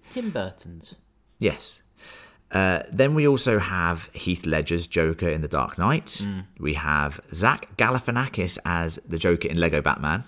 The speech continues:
Speaker 2: <laughs> Don't joke. The Lego
Speaker 1: Yeah,
Speaker 2: Batman
Speaker 1: okay,
Speaker 2: is
Speaker 1: yeah.
Speaker 2: fucking one of the best Batman films of all time. I'm telling you now. I love that film.
Speaker 1: Okay.
Speaker 2: Uh, you have Mark Hamill as the Joker in the animated D C universe.
Speaker 1: Mm.
Speaker 2: Uh, you have Jared Leto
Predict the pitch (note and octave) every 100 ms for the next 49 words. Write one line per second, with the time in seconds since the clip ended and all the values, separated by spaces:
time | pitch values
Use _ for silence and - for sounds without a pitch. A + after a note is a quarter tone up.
0 | _ _ _ - - - - - A4+ -
1 | G4+ C#3 E3+ A#3 D#3+ D#3 - D3 D#3+ D#3+
2 | D#3 D#3+ C#3+ C#3+ C3+ A2 A#2+ D3+ C#3+ C3+
3 | B2 C#3 C3 C#3 B2 C3 A2+ A#2 A2 A#2+
4 | G#2+ A2 G2 A2 D2+ B1+ - F#2 A#2 G#2
5 | F2+ F2 C#2 - _ - F#2+ F#2 D2+ -
6 | C#2 F2+ - A2+ A2+ A2+ - - - -
7 | - F#2 F#2 F#2 G2+ G2 G#2 C3+ D3 -
8 | A#2+ A2+ A#2 B2+ G#2+ F#2 G2 F#2 E2+ D2
9 | D#2+ D#2+ E2 D#2+ C#2+ C#2+ D2+ D2+ D2+ D2
10 | D2 D2 C#2+ E2+ - - G#2+ F#2+ - -
11 | E2 E2+ D#2+ F2+ F2 F2 F2 A2+ A#2 G#2+
12 | F#2 G2+ C#3 - F2 E2+